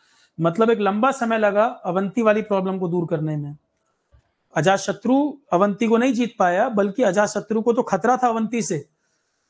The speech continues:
वो किला विला बनाना शुरू कर दिया, दीवारें बनाना शुरू कर दिया था। अजातशत्रु नहीं जीत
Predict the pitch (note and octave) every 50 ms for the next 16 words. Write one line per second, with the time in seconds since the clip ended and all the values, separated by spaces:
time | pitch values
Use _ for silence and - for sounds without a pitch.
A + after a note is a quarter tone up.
0 | _ _ - G3 G#3+ G#3 - - G#3+ G#3+ A3+ A#3 A#3+ A#3 A#3 A3 A3 G#3+ G#3 G#3+
1 | A3 G#3+ - A3 A3+ G#3 A3 G3+ G3 F#3+ G#3+ G3+ F#3+ G3+ F#3+ G3+ G#3 A3+ A3 G#3+
2 | G#3 G#3+ G#3+ G#3 - G#3+ A3 G#3 G#3 F#3+ F3+ F#3 F#3+ F3+ F3 D#3+ D#3+ C#3+ C3 -
3 | - _ _ _ _ _ _ _ _ _ - E3+ D#3+ F#3 F#3 F#3 - - G3 -
4 | - A3 A#3 A#3 B3+ C4 G#3+ B3 A#3